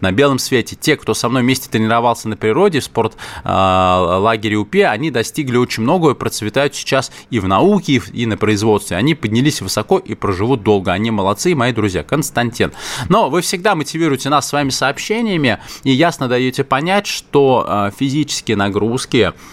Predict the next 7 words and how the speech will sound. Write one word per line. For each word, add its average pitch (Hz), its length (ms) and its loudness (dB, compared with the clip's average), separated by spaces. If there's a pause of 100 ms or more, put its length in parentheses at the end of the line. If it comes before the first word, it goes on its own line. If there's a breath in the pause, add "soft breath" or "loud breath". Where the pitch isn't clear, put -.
(160 loud breath)
а, 87 220 0
безусловно, 127 840 2
являются 117 600 -2
важной 117 460 0
составляющей 117 920 -2
качества 131 720 -4
жизни, 123 440 -4